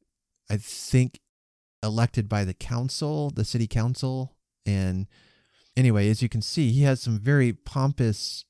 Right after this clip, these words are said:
arrogant views of the poor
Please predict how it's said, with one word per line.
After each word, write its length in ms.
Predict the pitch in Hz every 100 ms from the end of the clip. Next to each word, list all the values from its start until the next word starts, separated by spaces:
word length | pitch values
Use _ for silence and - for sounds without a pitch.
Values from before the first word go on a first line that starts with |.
| _ 113
arrogant 680 | 123 123 113 104 85 - _ _
views 560 | 98 107 120 101 92 -
of 480 | - 104 98 92 - _ _ _ _ _ _ _ _ _ _ -
the 100 | 107
poor 680 | - - 131 92 82 120